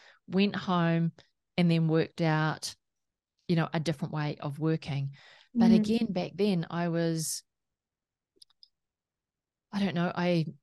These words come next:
Speaker 1: I thought I worked smartly, but now I know what I know. I'm like, "Oof, you weren't working smartly," <laughs> you know?
Speaker 2: Yeah,
Speaker 1: But
Speaker 2: yeah.
Speaker 1: it's, it's always that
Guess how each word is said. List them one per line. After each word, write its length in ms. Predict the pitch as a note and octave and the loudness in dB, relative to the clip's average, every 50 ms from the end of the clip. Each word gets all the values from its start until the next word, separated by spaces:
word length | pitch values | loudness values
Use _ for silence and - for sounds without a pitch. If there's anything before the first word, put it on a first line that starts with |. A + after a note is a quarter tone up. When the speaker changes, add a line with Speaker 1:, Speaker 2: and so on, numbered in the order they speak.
| _ _ - | _ _ -6
Speaker 1:
I 80 | F3 | -6
thought 280 | E3+ - - A#3+ B3+ C4 | -4 0 0 2 4 4
I 120 | C4 B3+ | 4 4
worked 300 | A#3 G#3 A3 G#3+ - - | 6 6 4 4 4 2
smartly, 800 | - - - - - E3+ E3+ F#3 G#3 - - C4+ D#4 F4 F4 F4 E4 | -4 -4 -4 -2 -2 0 2 2 0 0 0 -2 0 0 0 -2 -2
but 140 | - F3 - | -2 0 4
now 360 | F#3 E3+ F3 F#3 G3+ G#3 G#3+ | 6 6 6 6 6 6 6
I 100 | G#3 G3 | 6 4
know 280 | F#3 F3+ F#3 F#3 G3 G3+ | 4 4 4 4 4 2
what 160 | F#3+ F#3+ F#3+ | 2 2 2
I 100 | F#3 E3+ | 2 2
know. 280 | E3 D#3+ E3+ G3 A#3 B3 | 2 2 0 0 0 0
I'm 140 | G#3+ F#3 E3+ | -2 -2 0
like, 280 | D#3+ D3 - - - | -2 -2 -4 -4 -2
"Oof, 300 | F#3 F#3+ F3+ - - - - _ _ _ _ _ _ _ _ _ _ _ _ _ _ _ | 0 0 0 -2 -6 -12 -16 _ _ _ _ _ _ _ _ _ _ _ _ _ _ _
you 160 | - F3 F3+ | 0 0 2
weren't 420 | E3+ D#3 F3+ F#3+ G3 F3+ - - - - | 2 2 0 -2 -2 -4 -6 -10 -10 -8
working 340 | D3 - C3+ C#3 - - | -6 -8 -8 -8 -10 -10
smartly," 480 | - - - C3 G#2 - - - C#3+ - | -10 -6 -4 -4 -4 -4 -4 -4 -4 0
<laughs> 60 | - | 2
you 120 | G#3+ B3+ C4 | 4 4 4
know? 60 | C#4 - - | 4 2 4
Speaker 2:
Yeah, 720 | - G#4+ - A3 G#3 G#3 G3+ G3+ G3 F#3+ G3 G3 G3 G3 - | 4 6 6 8 8 8 8 8 6 6 4 2 0 -2 -4
Speaker 1:
But 20 | - | -2
Speaker 2:
yeah. 380 | - A3+ G#3+ G#3+ - F#3+ F#3+ F#3+ | 4 8 8 10 10 10 8 6
Speaker 1:
it's, 80 | G3 - - - - _ _ _ - | 4 2 -4 -14 -20 _ _ _ -2
it's 140 | D4+ - - | -2 -2 -2
always 260 | E4+ E4+ F#4 F#4+ - | -2 0 0 0 2
that 180 | - D4 - | 2 2 2